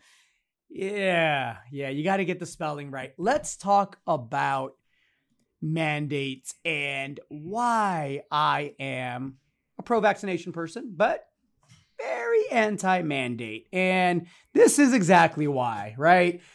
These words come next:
Because President Biden has decided that he will implement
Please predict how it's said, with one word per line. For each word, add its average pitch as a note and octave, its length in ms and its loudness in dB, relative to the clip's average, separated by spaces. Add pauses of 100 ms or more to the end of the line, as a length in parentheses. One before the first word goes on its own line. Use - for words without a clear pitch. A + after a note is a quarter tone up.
(260)
Because G#3 580 10
President B3+ 560 8
Biden F3+ 380 8
has D3+ 160 -2
decided C3+ 680 -2 (240)
that D3 560 6
he G#3 800 6 (460)
will E3 140 6
implement D3 600 4